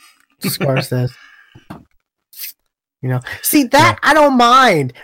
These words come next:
Speaker 1: When, i-, i-, if, if you wanted to look energetic, ha-, have 'em play, like,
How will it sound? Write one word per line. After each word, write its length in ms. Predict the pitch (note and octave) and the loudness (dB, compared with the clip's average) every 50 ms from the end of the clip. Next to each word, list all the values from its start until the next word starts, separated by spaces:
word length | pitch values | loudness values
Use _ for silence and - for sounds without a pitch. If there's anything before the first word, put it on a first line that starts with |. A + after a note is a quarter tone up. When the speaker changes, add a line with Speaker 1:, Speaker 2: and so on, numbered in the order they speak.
| - | -2
Speaker 1:
When, 160 | - F#3 G3 F#3 | 2 2 2 2
i-, 40 | |
i-, 360 | - - G#3+ F3 - A3+ F#3+ G#3+ | 0 0 0 2 2 2 2 0
if, 460 | G#3+ - - - - - - - - - | -2 -4 -8 -14 -12 -12 -12 -12 -12 -10
if 280 | D#3 D3+ A3+ - - | -6 -4 -4 -4 -4
you 100 | A#3+ C4 | -4 -4
wanted 280 | C4 C#4 C#4+ D#4 D4+ - | 0 0 2 2 2 0
to 80 | - B3 | -2 0
look 240 | B3 C4+ C4+ - C4 | 0 0 0 0 -2
energetic, 600 | C4 C4+ B3+ G#3 - A3+ A#3 B3 C4+ C4 - - - - _ | -2 -2 -2 0 0 2 2 2 2 0 -2 -10 -20 -20 _
ha-, 200 | - - - - _ _ - | -12 -12 -12 -12 _ _ -12
have 360 | - - - G#3+ A#3+ C#4 B3 | -10 -6 -2 0 0 0 0
'em 200 | C4 A3 G3+ F3 - - | -2 -4 -4 -8 -12 -8
play, 340 | - - G3+ F#3 F3+ F#3 F3 | -2 0 2 2 2 2 0
like, 260 | E3+ D#3 D#3+ D3+ - | 0 -2 -2 -2 -4